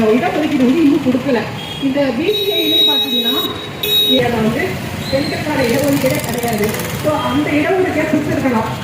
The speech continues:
ப-, அந்த ரெண்டு உமனுக்கு இருக்குன்னு சொல்லி சொல்லியிருக்காங்க. அது எந்த அளவுக்கு சாத்தியப்படுங்க, ஏன்னா இனி அதுல கொடுக்க கிடையாது. ஸ்டேட் லெவலில் பாத்தீங்கன்னா ஒரு பத்து கொடுத்துருக்காங்க. இப்ப நம்ம தமிழ்நாட்டுல கூட பாத்தீங்கன்னா ஒரு உமன் இருக்காங்க.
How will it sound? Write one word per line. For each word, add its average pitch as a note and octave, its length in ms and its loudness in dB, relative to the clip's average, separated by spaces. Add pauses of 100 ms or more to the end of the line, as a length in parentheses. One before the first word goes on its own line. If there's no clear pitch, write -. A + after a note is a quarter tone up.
(120)
ப-, C4 360 0
அந்த D4 140 -2 (120)
ரெண்டு D4 280 2
உமனுக்கு - 360 0
இருக்குன்னு - 280 2
சொல்லி C#4 160 2 (240)
சொல்லியிருக்காங்க. C4+ 520 0 (540)
அது B3+ 140 0
எந்த C#4+ 200 2
அளவுக்கு D4+ 300 -2
சாத்தியப்படுங்க, C4 540 0 (240)
ஏன்னா B3+ 140 -2 (140)
இனி D4 160 2
அதுல B3+ 300 2
கொடுக்க C#4 220 2
கிடையாது. G#3+ 380 2 (140)
ஸ்டேட் D4 300 2
லெவலில் D4+ 380 4
பாத்தீங்கன்னா A#3+ 320 0 (120)
ஒரு D4+ 200 4
பத்து D#4+ 180 0
கொடுத்துருக்காங்க. A#3+ 520 2
இப்ப A3 140 0
நம்ம C4+ 220 -2
தமிழ்நாட்டுல D4 420 -2
கூட D4+ 160 2
பாத்தீங்கன்னா C#4+ 420 0
ஒரு C4+ 180 2
உமன் C#4 260 2
இருக்காங்க. G3+ 300 4